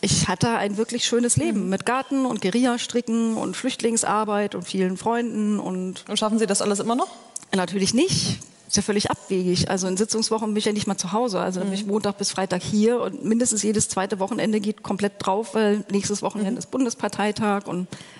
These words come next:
Speaker 1: irgendein Kreisparteitag ist auch immer, wo man hin muss. Und dann gibt es Wochenendkonferenzen, wo du auch hin musst. Oder du musst Kinderfeste eröffnen oder was weiß ich. Irgendwas ist halt ganz oft. Deine Freizeit ist so.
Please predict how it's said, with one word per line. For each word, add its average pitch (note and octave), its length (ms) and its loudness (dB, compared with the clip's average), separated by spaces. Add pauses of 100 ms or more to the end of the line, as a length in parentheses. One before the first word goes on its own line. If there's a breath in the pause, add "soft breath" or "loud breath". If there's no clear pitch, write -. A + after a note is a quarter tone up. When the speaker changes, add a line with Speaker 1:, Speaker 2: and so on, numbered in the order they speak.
(140 loud breath)
Speaker 1:
irgendein G3 260 0
Kreisparteitag F#3+ 680 0
ist E3+ 100 0
auch G#3+ 160 0
immer, A3 280 0
wo A3+ 60 -2
man G#3+ 160 2
hin G#3+ 200 2
muss. G3+ 280 2
Und G3 120 -4
dann F#3 100 0
gibt F3+ 200 -6
es F#3 120 -6
Wochenendkonferenzen, G#3+ 1120 -2
wo F#3+ 60 -2
du - 60 -2
auch B3+ 200 -2
hin A#3+ 180 0
musst. A3+ 380 -4 (580 loud breath)
Oder F#3 200 0
du F#3 100 -4
musst G3 240 -2
Kinderfeste A#3+ 540 2
eröffnen G3+ 680 0
oder G3+ 160 2
was G#3+ 160 0
weiß G#3 160 0
ich. - 280 0
Irgendwas B3 440 0
ist - 180 0
halt G3 180 0
ganz F#3 280 -4
oft. C4 300 -4
Deine F#3+ 140 0
Freizeit A3 600 -2
ist - 360 0
so. E3+ 240 -4